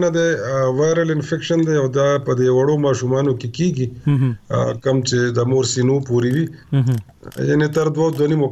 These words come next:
Speaker 1: کال عمر هم عموماً دا زیات ښکار کیږي. بعضې وخت څلور پنځو کالو ماشوم هم رانیسي.
Speaker 2: مهم.
Speaker 1: او دا، دا مخ تک سور شي، رنګ یې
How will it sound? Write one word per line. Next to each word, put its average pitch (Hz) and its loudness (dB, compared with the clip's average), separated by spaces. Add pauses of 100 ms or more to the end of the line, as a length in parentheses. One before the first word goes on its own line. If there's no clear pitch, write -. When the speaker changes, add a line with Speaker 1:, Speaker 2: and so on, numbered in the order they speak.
Speaker 1:
کال 123 0
عمر 120 0
هم 123 -4
عموماً 123 0
دا 127 2 (120)
زیات 131 0
ښکار 127 -2
کیږي. 120 -4
بعضې 127 2
وخت 113 -4
څلور 123 0
پنځو 123 2
کالو 120 2
ماشوم 120 -2
هم 113 2
رانیسي. 113 0 (340)
Speaker 2:
مهم. 135 2 (500)
Speaker 1:
او 120 2
دا، 139 2
دا 139 2
مخ 151 -2
تک 160 -2
سور 165 -4
شي، 143 -4 (420)
رنګ 135 2
یې 131 2